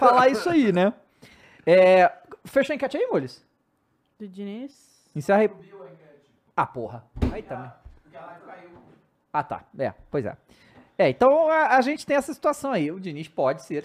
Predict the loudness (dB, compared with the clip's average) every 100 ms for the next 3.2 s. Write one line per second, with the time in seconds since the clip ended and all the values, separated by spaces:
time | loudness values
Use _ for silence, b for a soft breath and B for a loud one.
0 | -10 -12 -10 -12 -16 -16 -18 -12 -10 -12
1 | -16 _ -16 -14 -14 -10 -10 -10 -8 -2
2 | 0 0 0 -2 -4 -2 -2 -2 -8 -4
3 | -4